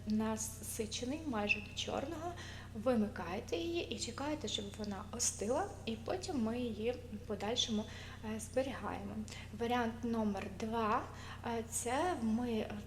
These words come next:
пророблюємо все те ж саме, але добавляємо ще якісь, е, лікарські трави.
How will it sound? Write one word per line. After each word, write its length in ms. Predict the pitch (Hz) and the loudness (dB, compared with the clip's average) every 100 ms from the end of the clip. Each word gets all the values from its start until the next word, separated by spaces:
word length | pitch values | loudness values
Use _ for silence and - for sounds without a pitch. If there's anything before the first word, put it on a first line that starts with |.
| - | -2
пророблюємо 880 | 240 226 226 226 226 220 208 202 196 | 0 2 4 4 2 2 0 0 -2
все 200 | 202 226 | -2 -2
те 140 | 208 202 | -2 0
ж 100 | - | 0
саме, 420 | - - 349 359 | 4 6 6 4
але 460 | 226 214 190 233 294 | 2 2 2 4 6
добавляємо 920 | 240 220 196 202 190 233 277 285 247 | 6 4 2 -2 0 2 4 4 2
ще 260 | 240 - 226 | 2 2 6
якісь, 680 | 240 226 208 220 240 262 - | 6 6 2 -2 0 0 0
е, 260 | 214 202 208 | 2 2 2
лікарські 500 | 208 247 - - 254 | 2 0 0 -2 0
трави. 420 | 233 202 190 | 2 2 0